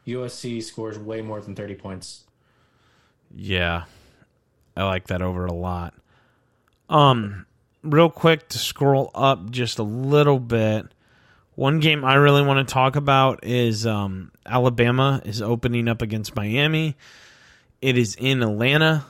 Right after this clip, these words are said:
Speaker 2: at the Mercedes, uh, Superdome. I, I got in at eighteen and a half. I advise everyone,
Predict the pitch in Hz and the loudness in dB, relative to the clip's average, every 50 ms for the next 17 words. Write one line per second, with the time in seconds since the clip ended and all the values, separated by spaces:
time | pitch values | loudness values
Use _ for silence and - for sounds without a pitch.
0 | - - _ - 120 120 113 - 110 107 110 113 110 - - 120 117 113 113 110 | -16 -20 _ -8 -6 -6 -4 -4 -4 -4 -2 -4 -4 -2 -2 -2 0 0 -2 -4
1 | 104 104 117 117 110 - _ - 104 113 110 107 101 101 98 98 92 90 - - | -4 -6 -10 -14 -16 -20 _ -8 -4 -2 -2 -2 -2 -2 -4 -6 -8 -10 -8 -4
2 | - 156 147 165 156 147 156 151 151 151 151 156 151 135 - _ - _ _ _ | -4 -2 -2 -2 0 0 2 2 2 0 0 -2 -6 -8 -10 _ -20 _ _ _
3 | _ _ _ _ _ _ _ _ _ _ _ _ _ _ _ _ _ _ _ _ | _ _ _ _ _ _ _ _ _ _ _ _ _ _ _ _ _ _ _ _
4 | _ _ _ _ _ _ _ _ _ _ 110 123 - 127 120 123 143 165 180 190 | _ _ _ _ _ _ _ _ _ _ -6 -6 -4 -4 -2 0 2 2 4 6
5 | 190 202 190 180 180 175 165 156 147 139 147 147 156 147 - - 151 151 151 160 | 6 4 6 4 4 4 4 2 2 2 0 0 -2 -2 -2 -2 0 0 0 2
6 | 156 156 151 147 147 156 160 160 147 - - - - - - - - - _ _ | 2 2 2 2 2 2 2 0 0 -4 -10 -16 -20 -20 -20 -20 -20 -20 _ _
7 | - 143 151 147 139 143 135 135 139 139 135 139 139 139 139 139 139 139 143 143 | 0 0 2 2 4 4 4 4 4 2 0 0 0 0 0 0 0 -2 -2 -4
8 | 135 | -8